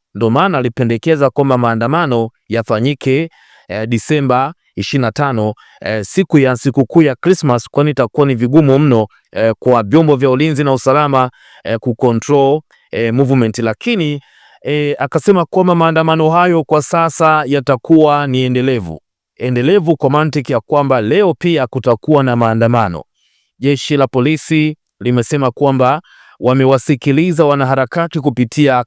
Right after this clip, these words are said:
klabu mbalimbali za mitandao ya kijamii na wamewasikia ya kwamba leo wataendeleza tena maandamano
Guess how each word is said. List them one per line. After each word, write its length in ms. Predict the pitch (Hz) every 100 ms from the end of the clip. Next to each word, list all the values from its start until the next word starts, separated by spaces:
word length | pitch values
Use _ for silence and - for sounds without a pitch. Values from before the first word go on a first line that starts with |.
| -
klabu 320 | 151 151 143
mbalimbali 520 | 131 127 117 139 143
za 120 | 127
mitandao 520 | 123 107 117 123 135 127
ya 80 |
kijamii 580 | 117 123 110 131 170 180 - _ -
na 240 | 110 123 120
wamewasikia 920 | 123 127 127 120 135 - 208 123 120
ya 200 | 90 123 123
kwamba 460 | 185 165 113 120 151 _ _ -
leo 460 | 135 202 175 165 160 _ -
wataendeleza 680 | 117 120 120 120 139 123
tena 280 | 113 139 127
maandamano 720 | 120 110 110 113 135 110 98